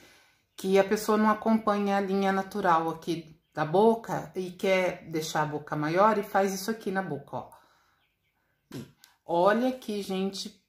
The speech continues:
pra vocês verem como tá muito mais evidenciado essas linhas finas aqui,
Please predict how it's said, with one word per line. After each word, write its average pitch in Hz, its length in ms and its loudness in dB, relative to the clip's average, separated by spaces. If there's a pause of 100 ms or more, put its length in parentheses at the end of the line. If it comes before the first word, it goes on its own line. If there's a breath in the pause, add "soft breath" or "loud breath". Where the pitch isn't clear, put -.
pra 170 60 -6
vocês 170 320 -2
verem 165 280 -2
como 170 260 -4
tá 165 140 -2
muito 214 440 2
mais 190 340 0
evidenciado 175 920 -2
essas 165 340 -6
linhas 165 400 0
finas 156 560 -4
aqui, 151 640 -8